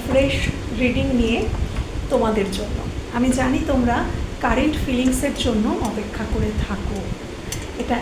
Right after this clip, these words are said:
এখন আমি বুঝতে পারি যে তোমরা ওয়েট করে আছো। তো আমি আজকের কারেন্ট ফিলিংসের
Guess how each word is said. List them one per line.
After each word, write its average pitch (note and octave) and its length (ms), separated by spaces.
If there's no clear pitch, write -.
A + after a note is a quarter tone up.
এখন A#3+ 260
আমি A3+ 120
বুঝতে - 420
পারি - 200
যে A3 80
তোমরা G#3+ 300
ওয়েট G3+ 200
করে G#3 160
আছো। - 240
তো A#3+ 60
আমি C4 140
আজকের C4 260
কারেন্ট A#3+ 380
ফিলিংসের B3+ 520